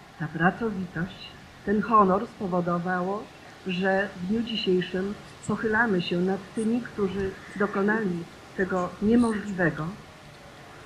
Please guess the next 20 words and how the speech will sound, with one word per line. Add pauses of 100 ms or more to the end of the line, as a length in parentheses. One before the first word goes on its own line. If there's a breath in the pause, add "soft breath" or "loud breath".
ale
również
oddajemy (320)
cześć
pamięci (100)
tym,
którzy
jeszcze
w
dniu
dzisiejszym
żyją
i
są (100)
z
nami. (1900 loud breath)
Szanowni
państwo,
pozostawili
oni